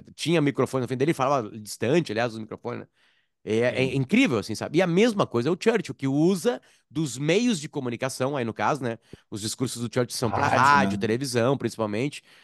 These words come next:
Speaker 1: né? Pra
Speaker 2: Uhum.
Speaker 1: comandar a Inglaterra, né? Nos ataques. A Inglaterra recebeu milhares e milhares e milhares de bombas,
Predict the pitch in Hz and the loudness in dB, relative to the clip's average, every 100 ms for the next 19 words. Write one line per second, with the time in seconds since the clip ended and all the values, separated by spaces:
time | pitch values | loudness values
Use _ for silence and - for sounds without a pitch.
0 | _ - 107 117 120 123 104 - 170 185 | _ -6 -2 -2 0 0 0 0 2 2
1 | 190 135 147 107 107 - 104 135 113 101 | 4 2 2 -2 -4 -4 -2 -2 -2 -4
2 | 101 113 104 107 107 107 90 82 101 127 | -6 -6 -6 -4 -4 -4 -8 -8 -6 -4
3 | 123 101 123 120 110 127 107 104 113 104 | -4 -2 0 2 2 0 0 0 -2 -2
4 | 104 101 117 117 147 180 | -4 -4 -4 -2 0 0